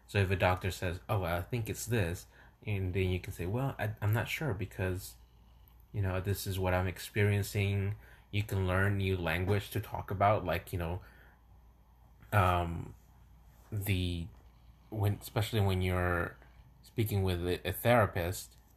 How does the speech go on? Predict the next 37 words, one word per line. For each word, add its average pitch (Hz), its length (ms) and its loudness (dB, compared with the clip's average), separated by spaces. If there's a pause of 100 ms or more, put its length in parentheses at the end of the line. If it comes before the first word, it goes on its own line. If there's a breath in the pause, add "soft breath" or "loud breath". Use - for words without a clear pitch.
(500 soft breath)
you 107 100 2
know, 90 160 0
and 87 140 -4
you're 85 100 -6
talking 95 200 -4
about 85 240 -2
your 87 100 -2
normal 90 360 0
parts 85 500 -4
or 82 280 -4 (240 soft breath)
complex 95 500 0
trauma 87 380 2
and 85 360 -4
what 95 220 -2
you've 110 340 2
learned 90 320 0
about 87 280 0
it, - 240 -4 (320 soft breath)
then 110 120 4
you 107 80 6
can 107 140 -4
have 113 240 2
a 107 60 4
conversation 101 640 -2
with 92 120 0
a 87 60 -2
therapist - 560 -8
and, 101 180 -8 (400 soft breath)
and 95 80 -2
what 95 160 2 (180)
they're 107 220 6
familiar 82 440 -6
with, - 440 -10
you 98 80 -4
know. 90 220 -2 (1200 soft breath)
Um, 85 500 -2 (1000)
sometimes 107 540 0